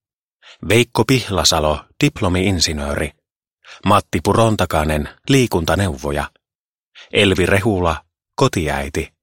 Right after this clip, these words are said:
Hannu Tommola, merkonomi. Gunnar Vähäniitty,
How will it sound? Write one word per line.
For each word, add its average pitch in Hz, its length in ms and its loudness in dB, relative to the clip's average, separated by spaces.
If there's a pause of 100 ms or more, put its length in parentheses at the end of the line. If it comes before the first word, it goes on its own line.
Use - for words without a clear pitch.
(640)
Hannu 95 340 2
Tommola, 87 640 0 (200)
merkonomi. 73 680 -2 (840)
Gunnar 113 540 4
Vähäniitty, 80 760 -2